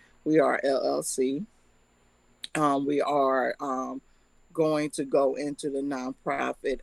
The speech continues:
area. Um, but right now we're, we're basically getting out there with our branding and everything. We are connected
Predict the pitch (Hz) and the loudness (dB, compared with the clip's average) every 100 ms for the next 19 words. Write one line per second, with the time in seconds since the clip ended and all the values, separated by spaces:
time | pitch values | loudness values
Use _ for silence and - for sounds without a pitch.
0 | - 143 131 131 139 151 - _ _ _ | -4 -2 -2 -2 -2 -4 -8 _ _ _
1 | _ - 156 143 143 143 143 143 147 147 | _ -4 -2 0 -2 -2 -2 -2 -2 -2
2 | 143 151 143 139 - 151 147 139 - 143 | 0 0 0 -2 -6 -4 -2 -4 -4 -4
3 | 147 - 139 - 139 135 135 131 143 135 | -4 -6 -6 -2 -4 -4 -6 -2 0 0
4 | 139 123 127 139 143 139 135 135 127 127 | -4 -6 -6 -10 -10 -10 -10 -12 -12 -14
5 | 127 123 143 131 - 147 156 135 - 135 | -16 -18 -16 -16 -10 2 4 4 2 -2
6 | 143 135 - 131 | 0 -4 -2 -4